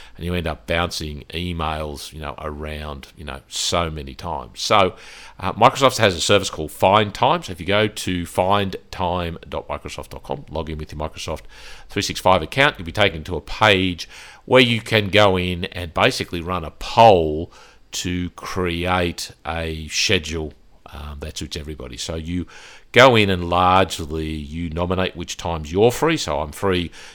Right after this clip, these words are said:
you know, tomorrow between two and three, then at Thursday between ten and eleven. You put all those down.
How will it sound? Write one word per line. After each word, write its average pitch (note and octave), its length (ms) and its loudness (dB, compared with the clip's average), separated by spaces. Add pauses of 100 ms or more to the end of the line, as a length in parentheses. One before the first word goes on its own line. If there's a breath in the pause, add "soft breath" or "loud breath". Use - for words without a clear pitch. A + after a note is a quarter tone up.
you F2 100 -2
know, F2 60 -2
tomorrow F#2+ 480 8
between E2+ 440 -4
two F#2 200 -2
and E2 100 -6
three, F#2+ 320 2
then E2+ 300 -6
at D#2+ 160 -12
Thursday G2 520 2
between E2 460 -4
ten F#2 240 -2
and E2+ 100 -4
eleven. F2 260 -2
You D#2 60 -10
put F2 120 -4
all E2 100 -2
those D#2+ 140 -4
down. A2+ 320 4